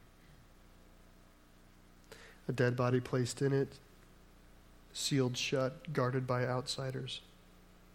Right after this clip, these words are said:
That's Friday.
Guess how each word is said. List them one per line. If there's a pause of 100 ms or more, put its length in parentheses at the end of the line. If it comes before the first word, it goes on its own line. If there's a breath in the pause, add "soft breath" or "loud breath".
(1800 loud breath)
That's
Friday.